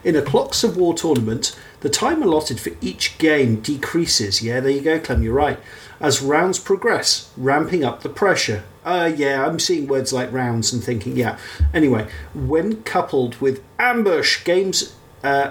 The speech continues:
a three-round Clocks of War tournament can be completed in just a couple of hours using the following guidelines to structure each round. All times are per player. So round one is three minutes for every hundred points. So you're exactly right, Clem.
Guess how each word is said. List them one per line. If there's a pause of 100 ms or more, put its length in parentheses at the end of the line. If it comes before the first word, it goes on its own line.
a
three-round
Clocks
of
War
tournament
can
be
completed
in
just
a
couple
of
hours
using
the
following
guidelines
to
structure
each
round. (960)
All
times
are
per
player.
So
round
one
is
three
minutes
for
every
hundred
points. (240)
So
you're
exactly
right,
Clem.